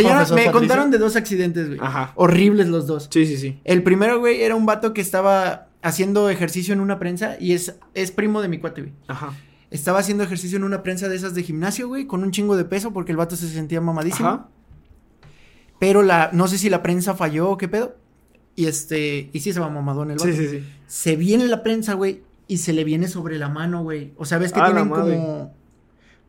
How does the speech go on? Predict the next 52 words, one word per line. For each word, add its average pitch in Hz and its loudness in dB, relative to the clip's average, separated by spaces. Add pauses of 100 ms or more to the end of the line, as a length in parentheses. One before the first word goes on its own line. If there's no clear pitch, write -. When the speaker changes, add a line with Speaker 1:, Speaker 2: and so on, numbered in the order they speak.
Speaker 1:
pues 151 -6
no 175 0
sé 226 -6
cómo 240 2
fue, 208 -4
güey, 220 2
pero 165 -4
se 165 -8
le 160 -6
viene 170 -2
todo 185 -6
el 185 -6
peso 180 -8
encima 175 -6
de 175 -4
la 156 -6
mano 165 -4
y 180 -4
le 151 -4
aplasta 160 -6
la 185 -4
mano. 180 -6 (200)
Speaker 3:
A 147 2
la 170 2
Speaker 1:
Y 139 -2
lo 139 -6
Speaker 3:
madre. 165 4
Speaker 1:
que 175 2
me, 175 -2
y 185 -2
tenía 180 2
así 185 -2
una 196 0
cortadota, 165 -4
güey, 151 -4
aquí 190 -4
y 160 -6
una 156 -6
cortadota 139 -8
acá. 175 -10 (480)
Y 165 2
la 156 2
gente 170 0
pensaba 180 0
que 165 -4
la 147 -4
prensa 165 -2
la 156 -2
había 143 -6
par-, 143 -10 (340)
cortado, 170 -2
güey. 143 -8